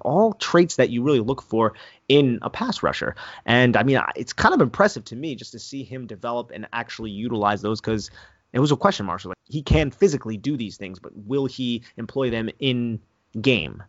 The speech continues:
was the big concern with Lorenzo Carter, and he just did it against Tyron Smith on one or two reps.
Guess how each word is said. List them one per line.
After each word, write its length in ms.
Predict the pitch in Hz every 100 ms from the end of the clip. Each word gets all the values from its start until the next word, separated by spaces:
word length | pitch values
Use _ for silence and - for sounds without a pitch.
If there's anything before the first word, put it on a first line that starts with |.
| _ _
was 220 | - 123 104
the 60 |
big 180 | 101 120
concern 500 | 110 104 - 127 107
with 180 | 110 120
Lorenzo 380 | 104 107 95 95
Carter, 300 | - 123 82
and 100 | 98
he 100 | 123
just 200 | 120 101
did 160 | 147
it 60 | 120
against 360 | 107 120 110
Tyron 340 | - 127 110 101
Smith 280 | - 131 87
on 140 | 95
one 140 | 127
or 80 | 123
two 240 | 117 - 120
reps. 300 | 123 127